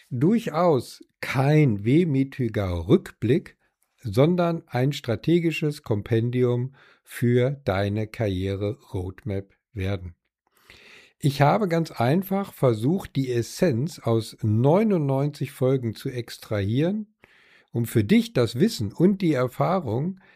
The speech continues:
die den Unterschied machen zwischen irgendwie mitlaufen im Job, in der Karriere und echter Wirksamkeit in der Karrieregestaltung auf den Punkt zu bringen.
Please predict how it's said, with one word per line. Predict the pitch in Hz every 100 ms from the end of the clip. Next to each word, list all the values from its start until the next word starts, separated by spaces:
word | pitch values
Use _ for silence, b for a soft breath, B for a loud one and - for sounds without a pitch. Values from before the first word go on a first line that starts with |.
| b b
die | 113 113 170
den | 180 151
Unterschied | 143 185 269 294 254 - 143 131
machen | 104 98 104 95
zwischen | - 139 135 110 90 b b b b _ _
irgendwie | 165 156 135 117
mitlaufen | 110 139 175 165 170 190 190 180
im | 160 180
Job, | 190 226 - _ _ _ _ _
in | - 160
der | 175
Karriere | 175 170 165 165 175 185 226 233 _ _ _ _ -
und | 220 147 170 202 - _ _ -
echter | 139 170 - - 175 -
Wirksamkeit | 113 110 143 - 156 143 - 131 135 139
in | 120 120
der | 117
Karrieregestaltung | - 95 95 104 113 107 107 - 92 95 117 98 98 b b b _
auf | 104 95
den | - 104
Punkt | - 101 101
zu | - 92
bringen. | 107 113